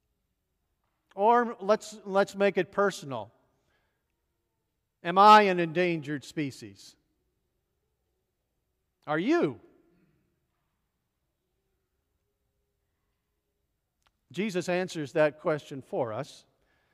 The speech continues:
He's the one who taught us to pray the seventh petition. "Deliver us from evil." What's included in evil? Those who would climb over the wall and deceive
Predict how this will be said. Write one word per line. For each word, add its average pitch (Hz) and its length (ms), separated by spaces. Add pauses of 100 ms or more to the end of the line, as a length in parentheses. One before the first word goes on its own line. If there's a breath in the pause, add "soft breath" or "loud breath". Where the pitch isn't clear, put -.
(220)
He's 240 240
the 214 120
one 196 280
who 190 100
taught 196 320
us - 160
to 180 120
pray 202 280
the 180 120
seventh 190 420
petition. 147 560 (1160)
"Deliver 208 500
us 208 260
from 208 520 (1080)
evil." 156 540 (300)
What's 202 240
included 208 560
in 190 140
evil? 160 460 (1080)
Those 185 640 (120)
who 190 240
would 175 380
climb 190 440
over 190 260
the 208 100
wall 170 640
and 160 540
deceive 175 640